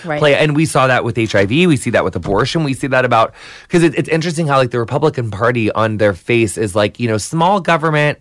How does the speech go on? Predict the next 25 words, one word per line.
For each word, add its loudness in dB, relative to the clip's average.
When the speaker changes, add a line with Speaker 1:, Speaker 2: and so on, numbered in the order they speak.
Speaker 2:
and -2
states' -4
rights, 0
Speaker 1:
Mm-hmm. -10
Speaker 2:
unless 0
it 2
has 2
to -6
do 0
with 0
abortion, 0
Speaker 1:
Mm-hmm. -12
Speaker 2:
marijuana, 2
Speaker 1:
Right. -8
Speaker 2:
gay 2
stuff. 0
Then 0
Speaker 1:
Yep. 0
Speaker 2:
we 4
do 2
believe 0
in 2
big 0
federal 2
regulation. 0